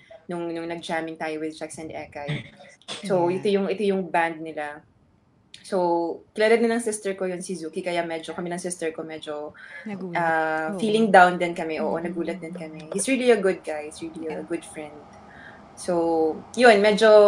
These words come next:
Speaker 1: um, not really medyo. It, it really, it really contributed dito sa feels natin ng, ng, ng episode tonight. So,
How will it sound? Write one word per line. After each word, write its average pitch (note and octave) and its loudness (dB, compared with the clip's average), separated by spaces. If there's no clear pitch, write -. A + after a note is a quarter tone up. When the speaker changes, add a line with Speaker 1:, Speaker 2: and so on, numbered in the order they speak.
Speaker 1:
um, E3+ 2
not G#3 0
really G3 -4
medyo. D#3 -4
It, - -8
it - -10
really, F#3 -4
it E3 -6
really F3 -4
contributed F3 -4
dito D#3+ -14
sa E3+ -8
feels D#3 -4
natin D#3 -12
ng, D#3+ -4
ng, D#3+ -8
ng D#3+ -6
episode D#3+ -2
tonight. D#3 -12
So, A3+ 10